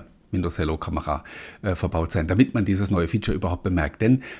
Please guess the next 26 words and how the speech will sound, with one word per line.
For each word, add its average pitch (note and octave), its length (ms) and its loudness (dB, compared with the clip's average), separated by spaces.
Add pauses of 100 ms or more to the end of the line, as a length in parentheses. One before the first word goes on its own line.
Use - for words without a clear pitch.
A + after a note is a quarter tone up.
wenn G2+ 180 4
zwei G#2+ 380 4
Kameras G#2 420 2
angeschlossen F#2+ 600 0
sind, F#2+ 360 -2
das - 180 2
ist, - 320 -2
äh, F2 140 -6
die F#2 140 0
einzige F#2+ 340 -2
neue E2 180 -2
Funktion G2+ 500 0
in A2 200 -4
einundzwanzig F2 640 -4
H E2 80 -4
eins, F2 240 -6 (340)
dann G#2 400 2
kann G2 140 0
man F#2 140 0
künftig - 420 -2
auswählen, F#2+ 580 0
welche C#3 360 4
von F#2+ 240 -2
beiden C#2 400 -2 (320)
die F#2+ 220 2 (260)
primäre F#2 840 2